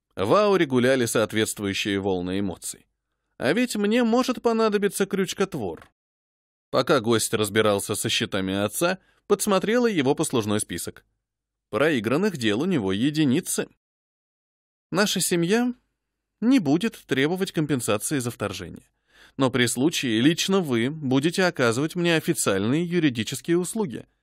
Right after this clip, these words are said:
За соответствующую плату, конечно. Я вопросительно посмотрела на гостя. Понравилось, что отвечать сразу тот не стал. Не дурак. Оценивает последствия такого соглашения.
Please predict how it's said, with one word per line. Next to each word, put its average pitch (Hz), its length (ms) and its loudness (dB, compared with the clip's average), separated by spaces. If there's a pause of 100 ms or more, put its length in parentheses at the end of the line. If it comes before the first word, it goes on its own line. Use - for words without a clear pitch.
(200)
За 147 140 0
соответствующую 123 720 0
плату, 101 260 -4
конечно. - 440 -14 (680)
Я 156 200 4
вопросительно 180 600 0
посмотрела 120 480 -2
на 92 120 -4
гостя. - 380 -12 (880)
Понравилось, 208 600 2
что 196 180 2
отвечать 156 440 0
сразу 101 420 -2
тот - 220 -6
не 117 100 -2
стал. - 360 -10 (480)
Не 156 140 2
дурак. 202 400 2 (460)
Оценивает 233 580 2
последствия 151 600 0
такого 110 340 -2
соглашения. 107 680 -4